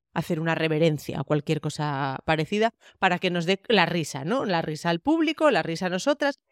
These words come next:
y con eso, pues, le quitamos importancia a ese momento del reconocimiento, le quitamos peso. Fijaos,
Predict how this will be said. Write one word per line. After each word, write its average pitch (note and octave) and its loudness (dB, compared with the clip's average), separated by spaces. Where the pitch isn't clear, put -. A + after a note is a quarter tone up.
y B3+ -4
con A#3+ 4
eso, C#4+ 0
pues, F#3 -2
le F3 -2
quitamos G3+ -4
importancia D3+ -2
a F3+ -2
ese E3+ -2
momento D#3+ -2
del D3 -2
reconocimiento, D3 -4
le D#3 0
quitamos A3 2
peso. - -6
Fijaos, F3 4